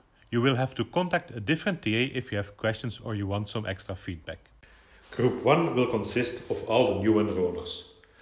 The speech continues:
The repeaters are divided over groups two and three. For group one, the T A is Mena Marcos. Group two, it will be Nathan Muyinda,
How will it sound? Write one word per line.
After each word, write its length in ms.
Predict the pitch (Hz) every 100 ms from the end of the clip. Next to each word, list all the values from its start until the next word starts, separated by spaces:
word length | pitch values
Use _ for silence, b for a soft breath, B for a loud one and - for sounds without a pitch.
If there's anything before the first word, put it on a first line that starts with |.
| b -
The 100 | 113
repeaters 720 | 101 110 131 156 147 - -
are 120 | 123 101
divided 520 | 101 107 117 117 -
over 260 | 110 101 98
groups 400 | - 98 95 -
two 200 | 110 98
and 140 | 85
three. 320 | - 95 90 - - - _ _ _ _ B B B
For 280 | - 151 123
group 340 | 127 135 135
one, 280 | 117 156 165 -
the 100 | 107
T 200 | 104 107
A 80 | 123 139
is 160 | 113 -
Mena 280 | 110 107 98
Marcos. 500 | 95 - 90 - - b b b b
Group 340 | - 113 107 -
two, 280 | 139 175 170 - -
it 180 | 120 123
will 100 | 113
be 140 | 110
Nathan 420 | 104 131 131 110
Muyinda, 540 | 98 98 117 131 151